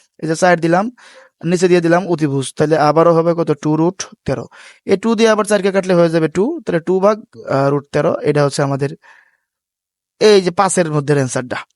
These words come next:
ঠিক আছে? ছয়ে যদি যাই, ছয়ে কি আছে? সন্নিহিত বাহু ভাগ বিপরীত বাহু। তাহলে সন্নিহিত বাহুটা কত আছে আমাদের? সিক্স, আর বিপরীত বাহু আছে চার। তাহলে এই যে দিলাম সিক্স, আর এই হলো ফোর। এটা যদি তিন দিয়ে কেটে, আহ, দুই দিয়ে কেটে দিই, এটা হয়ে যাবে থ্রি, আর এটা হয়ে যাবে টু।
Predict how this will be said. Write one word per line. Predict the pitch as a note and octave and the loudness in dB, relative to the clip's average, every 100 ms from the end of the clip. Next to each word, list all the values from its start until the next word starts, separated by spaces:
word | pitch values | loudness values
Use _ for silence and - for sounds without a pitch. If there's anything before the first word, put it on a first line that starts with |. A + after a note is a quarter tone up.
| _ _ _ | _ _ _
ঠিক | A#3 | -2
আছে? | G#3 C3+ - - _ | -2 -2 -10 -20 _
ছয়ে | - A#3+ C4+ | 0 4 4
যদি | A3+ G#3+ | 2 0
যাই, | G3+ F3 | 2 2
ছয়ে | G3+ G3 | 2 0
কি | F#3 | 2
আছে? | F3 E3+ | 0 0
সন্নিহিত | - F#3 F3+ D#3+ E3+ | -2 -2 -2 -2 0
বাহু | E3 C#3+ C3+ G3 - | 0 0 -2 -6 -6
ভাগ | C3+ C3+ B2+ _ D4+ | -4 -4 -8 _ -12
বিপরীত | C#3 C3+ B2+ | -10 -8 -8
বাহু। | B2+ C#3 A#3+ - - - - | -4 -2 -4 -8 -20 -14 -6
তাহলে | D#3+ | -2
সন্নিহিত | G#3 A3+ G#3 F#3+ | 0 2 2 4
বাহুটা | G3 G3 G3 | 4 2 2
কত | F#3+ | 2
আছে | F#3 F3+ | 2 2
আমাদের? | F#3 F#3 | 0 0
সিক্স, | - F#3 G#3+ - - | 2 0 0 -4 -6
আর | - C#3+ | -6 -4
বিপরীত | D#3 D#3 | -2 0
বাহু | C#3+ C#3+ | 0 0
আছে | C#3 D#3 | -2 -2
চার। | D3+ G#2+ - _ - - - | -4 -4 -8 _ -20 -20 -4
তাহলে | E3 | 0
এই | F3 | 0
যে | F3 | 0
দিলাম | F3+ F3 | 0 -2
সিক্স, | D#3 F#3+ G#3+ - - | -2 -4 -4 -4 -8
আর | - D3 | -4 0
এই | D3 | 2
হলো | D3 | 0
ফোর। | C#3 C#3+ F#3 - _ _ _ | -2 -4 -6 -10 _ _ _
এটা | - F3+ | -4 -2
যদি | F#3+ F#3+ | -4 -6
তিন | G#3+ G#3 | -4 0
দিয়ে | G#3 F#3+ | 0 0
কেটে, | F#3 F#3+ E3 | -4 -2 0
আহ, | |
দুই | D#3+ F#3+ | 0 0
দিয়ে | F#3+ | 0
কেটে | F3 D3+ | 0 0
দিই, | D#3 | 2
এটা | D#3 | 4
হয়ে | D#3 | 4
যাবে | E3 D#3+ | 2 0
থ্রি, | D3+ F3 G#3+ | -4 -4 -2
আর | D3 | -2
এটা | C#3 | 0
হয়ে | C#3 | 0
যাবে | C3+ C3 | 0 -4
টু। | B2+ D#3 | -4 -6